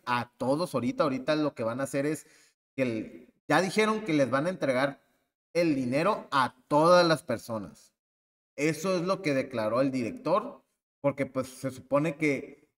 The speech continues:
ellos trabajan con tu dinero y pues deben, o sea, deben de, de, de tener, o sea,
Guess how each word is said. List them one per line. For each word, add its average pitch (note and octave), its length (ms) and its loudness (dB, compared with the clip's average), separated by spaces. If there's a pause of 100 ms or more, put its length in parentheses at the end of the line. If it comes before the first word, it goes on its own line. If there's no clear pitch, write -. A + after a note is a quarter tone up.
ellos C#3+ 520 0
trabajan B2+ 440 -2
con D3 220 -4
tu C3+ 160 -6
dinero C3 540 -2
y D3 140 -2
pues A2 260 -16
deben, D3 460 -2
o - 80 -6
sea, C3 180 -2
deben C#3+ 320 -2
de, D3+ 100 -2
de, A2 640 -6
de A#2 160 -8
tener, C#3 400 -4
o B2 80 -2
sea, A#2 280 -8